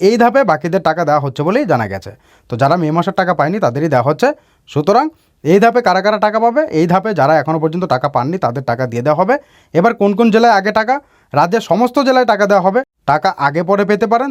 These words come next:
তবে প্রাপ্য টাকা যোগ্য সকলেই পেয়ে যাবেন, চিন্তা করার প্রয়োজন নেই। ঠিক আছে, যোগ্য, আপনি নিয়মিত টাকা পাচ্ছেন, এই মে মাসে এখনও আপনার টাকা ঢোকেনি, আপনি ব্যাংকে টাকা পেয়ে যাবেন। এবার কথা হচ্ছে যে যদি আপনি এপ্রিল মাসেও টাকা পাননি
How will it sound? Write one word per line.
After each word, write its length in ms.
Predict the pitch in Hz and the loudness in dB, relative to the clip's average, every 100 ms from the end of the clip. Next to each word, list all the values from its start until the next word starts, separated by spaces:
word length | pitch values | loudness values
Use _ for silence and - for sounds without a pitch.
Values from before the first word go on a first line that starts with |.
| 254 | -2
তবে 180 | 156 214 262 _ _ _ _ | 0 0 -2 _ _ _ _
প্রাপ্য 300 | 185 202 208 262 247 | -2 -2 -2 -2 0
টাকা 200 | 220 180 226 143 147 | 0 0 -2 -4 -2
যোগ্য 220 | 208 196 254 - | -2 0 -2 0
সকলেই 300 | 165 196 254 | -2 -2 0
পেয়ে 160 | 160 160 | 0 2
যাবেন, 180 | 214 254 180 | 0 0 0
চিন্তা 180 | 143 135 | -2 0
করার 180 | 160 285 - _ | 0 0 -6 _
প্রয়োজন 320 | 139 127 113 101 | -2 -2 -2 -6
নেই। 80 | 95 _ _ | -10 _ _
ঠিক 120 | 190 240 | 2 2
আছে, 100 | 277 277 _ _ 117 | 0 -6 _ _ 0
যোগ্য, 240 | 165 180 170 240 - 107 | 0 2 -2 -2 -4 -4
আপনি 140 | - 156 | 0 2
নিয়মিত 280 | 160 180 185 175 | 4 2 2 0
টাকা 140 | 170 170 | 2 0
পাচ্ছেন, 280 | 165 - 233 - _ 135 | 0 -2 -6 -10 _ -2
এই 60 | 135 | 0
মে 60 | 147 | 2
মাসে 160 | 170 170 131 | 2 2 2
এখনও 200 | 190 202 165 | 2 2 2
আপনার 200 | 170 180 | -2 -2
টাকা 140 | 170 175 | -2 -2
ঢোকেনি, 240 | 175 220 311 _ _ 117 | -2 -2 -2 _ _ -2
আপনি 140 | 160 156 | -2 -2
ব্যাংকে 200 | 131 160 131 | -2 0 0
টাকা 120 | 151 131 | -2 -4
পেয়ে 120 | 101 | -8
যাবেন। 180 | 98 95 - 143 | -10 -12 -6 -2
এবার 160 | 196 208 | 0 0
কথা 140 | 214 | 0
হচ্ছে 160 | 226 240 | 0 0
যে 60 | 285 294 _ _ _ | 0 -2 _ _ _
যদি 200 | 147 190 240 | 0 2 2
আপনি 120 | 233 240 | 2 0
এপ্রিল 180 | 170 202 220 | 0 2 2
মাসেও 180 | 214 208 | 2 -2
টাকা 140 | 175 175 | -2 0
পাননি 220 | 151 175 | -2 -2